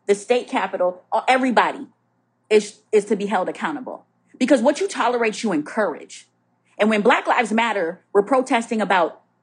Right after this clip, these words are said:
dying people, victims, you had the entire Capitol guarded off. You had military upon military upon military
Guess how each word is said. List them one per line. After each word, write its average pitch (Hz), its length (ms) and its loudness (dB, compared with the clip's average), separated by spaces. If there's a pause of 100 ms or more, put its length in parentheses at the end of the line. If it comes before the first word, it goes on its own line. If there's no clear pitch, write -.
(120)
dying 277 540 2
people, - 680 -4 (120)
victims, - 840 -4 (520)
you 294 180 4
had 294 220 0
the 202 100 -4
entire 226 400 -4
Capitol 175 640 -4 (240)
guarded 240 360 0
off. - 420 -8 (360)
You 339 160 4
had 240 440 0 (220)
military 240 640 0
upon 208 320 -4
military 233 480 -2
upon 180 420 -4
military 202 680 -2